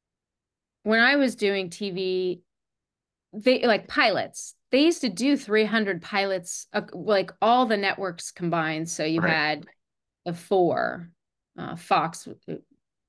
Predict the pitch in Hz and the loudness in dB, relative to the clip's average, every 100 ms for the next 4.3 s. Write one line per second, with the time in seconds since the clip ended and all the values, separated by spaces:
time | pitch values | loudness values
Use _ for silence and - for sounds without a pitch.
0 | _ _ _ 185 113 - 180 170 165 156 | _ _ _ -4 -4 0 0 0 -4 -10
1 | - - - - - - - 190 185 190 | -8 -6 -6 -10 -16 -12 -6 -4 -2 2
2 | 175 170 175 165 165 165 - - _ _ | 2 0 -2 -2 -2 -4 -12 -20 _ _
3 | _ - 170 147 165 156 127 135 - - | _ -6 -4 -4 -6 -4 -4 -4 -10 -12
4 | - - | -12 -14